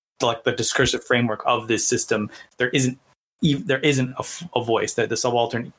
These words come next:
isn't able to speak. Because I see down here when they're saying how the cynicism has grown to the point where he's able to declare, "No, nobody's being robbed."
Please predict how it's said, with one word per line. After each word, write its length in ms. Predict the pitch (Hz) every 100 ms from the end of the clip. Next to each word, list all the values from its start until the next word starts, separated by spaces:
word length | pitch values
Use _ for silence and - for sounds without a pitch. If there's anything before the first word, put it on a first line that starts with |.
| -
isn't 320 | 135 117 120 -
able 280 | 120 110 107
to 100 | -
speak. 360 | - - 107 104 - - _ _
Because 220 | 131 135 147 - -
I 80 | 131
see 240 | - 165
down 300 | 143 135 131
here 180 | 135 139
when 140 | 123
they're 100 | 120
saying 300 | 113 131 120
how 180 | 110 131
the 120 | 127
cynicism 440 | - 127 123 120 117
has 140 | 110
grown 440 | - 113 107 113 - _ _ -
to 80 | 127
the 60 |
point 180 | 123 135
where 60 | 120
he's 120 | 123
able 160 | 123
to 100 | 123
declare, 320 | 127 113 120 113
"No, 220 | 175 151
nobody's 420 | 139 202 151 123
being 220 | 123 110
robbed." 180 | 110